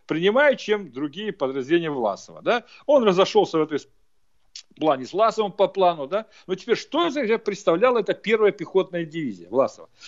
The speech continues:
Значит, это было достаточно большое подразделение, насчитывается свыше восемнадцати тысяч человек, по некоторым данным, почти девятнадцать с лишним тысяч человек, да? То есть это дивизия. Э, там, э, были и артиллерия, в том числе тяжелая артиллерия,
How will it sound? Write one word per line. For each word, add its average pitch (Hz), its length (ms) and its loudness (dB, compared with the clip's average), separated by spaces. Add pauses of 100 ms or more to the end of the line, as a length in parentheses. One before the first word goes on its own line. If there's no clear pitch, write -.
(140)
Значит, 175 180 2
это 269 120 4
было 294 160 4
достаточно 233 340 2
большое 233 420 0
подразделение, 196 640 -10
насчитывается 220 520 -8
свыше 214 240 -6
восемнадцати 185 440 -2
тысяч 156 180 -2
человек, 226 200 2
по 190 60 -2
некоторым 156 280 -4
данным, 180 260 -2 (320)
почти 143 240 2
девятнадцать 156 400 2
с - 40 -8
лишним 110 220 -4
тысяч - 240 -12
человек, 90 440 -6
да? 202 160 -4
То - 100 -4
есть 113 100 0
это 139 140 -4
дивизия. 120 460 0 (340)
Э, 170 140 4
там, 240 500 -2
э, 208 260 -2
были 170 360 2
и - 160 -4
артиллерия, 147 680 -2
в - 60 -20
том 180 100 -4
числе 196 120 -12
тяжелая 147 480 0
артиллерия, 123 320 -6